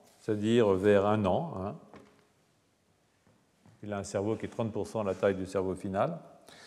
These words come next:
euh, euh, il coopère avec son entourage. Par exemple, alors qu'un primate non humain peut pointer une banane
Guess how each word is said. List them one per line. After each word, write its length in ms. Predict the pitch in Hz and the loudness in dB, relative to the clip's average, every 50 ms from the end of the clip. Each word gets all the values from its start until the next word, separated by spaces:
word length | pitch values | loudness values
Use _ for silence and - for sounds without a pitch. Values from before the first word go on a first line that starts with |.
| - - - - - - - - - - | -20 -20 -20 -20 -20 -20 -20 -20 -4 2
euh, 520 | 113 110 104 107 110 113 107 107 107 107 107 | 4 4 4 4 4 4 4 6 6 6 4
euh, 0 | |
il 140 | 135 127 110 | 4 0 2
coopère 380 | - 139 131 123 - 143 139 131 | 8 8 8 10 10 8 8 8
avec 160 | 123 120 - | 8 6 2
son 160 | - 120 107 | -2 -4 -4
entourage. 480 | 104 101 - 92 80 85 - - - - _ _ _ _ _ _ _ _ _ _ _ _ _ _ _ | -4 -4 -4 -6 -6 -6 -8 -8 -12 -20 _ _ _ _ _ _ _ _ _ _ _ _ _ _ _
Par 120 | - 104 | 2 2
exemple, 220 | 107 107 143 147 135 | 4 6 6 4 8
alors 180 | 113 110 113 | 6 6 6
qu'un 120 | - 120 113 | 6 2 -2
primate 420 | - - 127 123 127 123 123 120 | 2 2 4 8 8 8 8 6
non 140 | 123 131 127 | 2 4 4
humain 460 | 127 127 123 123 127 123 117 107 - - | 4 4 4 6 6 4 4 2 0 -2
peut 120 | 113 104 | -4 -4
pointer 380 | 104 - 127 120 113 - 127 117 | -2 0 0 0 0 0 -2 -2
une 140 | 110 107 | -2 2
banane 540 | 104 113 113 110 117 120 120 113 101 87 78 | 4 4 6 6 8 6 6 6 4 0 -4